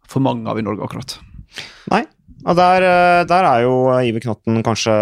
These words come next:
Speaker 2: der har jo han virkelig et potensial til å bli en spesialist på tempo da.
Speaker 1: Mm.
Speaker 2: Eh, og det viser seg jo at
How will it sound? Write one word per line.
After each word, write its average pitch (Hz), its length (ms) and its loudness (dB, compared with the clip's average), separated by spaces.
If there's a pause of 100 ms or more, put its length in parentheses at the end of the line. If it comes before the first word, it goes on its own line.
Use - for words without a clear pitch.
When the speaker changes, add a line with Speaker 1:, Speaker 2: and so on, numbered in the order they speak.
(580)
Speaker 2:
der 120 160 -2
har 117 100 -2
jo 104 60 0
han 110 160 -4
virkelig 98 480 -6
et - 80 -20
potensial 98 560 -2
til 101 160 -2
å 98 80 -6
bli 92 260 -8
en 98 140 -6
spesialist 98 480 -4
på - 80 -8
tempo 143 320 -2
da. 185 80 -4
Speaker 1:
Mm. 123 180 -6
Speaker 2:
Eh, 123 460 -2
og 117 80 -4
det 123 100 -2
viser - 220 -2
seg 98 160 0
jo 98 80 -4
at - 200 -16